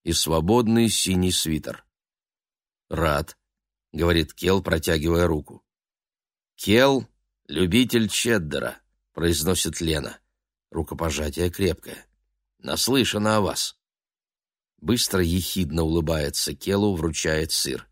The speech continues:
Кел улыбается в ответ. «Да и я о вас».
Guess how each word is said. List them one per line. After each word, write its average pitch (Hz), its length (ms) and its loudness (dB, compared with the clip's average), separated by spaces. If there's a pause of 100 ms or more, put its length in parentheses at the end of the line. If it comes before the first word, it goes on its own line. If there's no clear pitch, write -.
(420)
Кел 80 340 0
улыбается 85 680 -2
в 101 40 0
ответ. 82 460 -8 (840)
«Да 71 260 -6
и 117 260 4
я 95 220 4
о 113 60 4
вас». - 400 -2